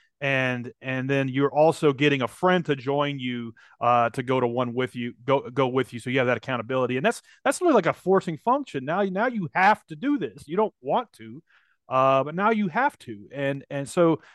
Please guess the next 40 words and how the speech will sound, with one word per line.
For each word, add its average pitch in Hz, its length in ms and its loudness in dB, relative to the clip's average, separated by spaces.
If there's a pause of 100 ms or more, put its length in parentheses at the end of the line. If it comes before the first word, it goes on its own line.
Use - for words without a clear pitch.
(140)
now, 175 520 4
and 151 220 -4
if - 140 -10
you 180 60 -4
do 180 120 2
that 240 200 4
for - 120 0
six - 300 -2
months, 214 440 2
<laughs> 131 200 -10
you 170 280 4
will 190 580 6
become 147 720 0 (480)
a 147 140 -2
good 156 380 0
public 135 360 0
speaker. - 420 -12 (360)
And, 139 340 2
and 139 260 -2
the 135 60 2
way 170 160 4
you 180 140 2
kinda 143 340 0
got 143 360 2
there 123 180 0
was 113 180 -6
through 127 240 -12
incrementally 143 880 0 (240)
working 135 580 2
through 131 500 0
a 117 60 -4
series 131 400 -2
of, 110 140 -4 (100)
of 113 120 -6
tripwires 120 720 2
to, 120 120 -8 (100)
to 123 80 -4
get 110 280 -4
there. 92 240 -12
And, 127 280 -2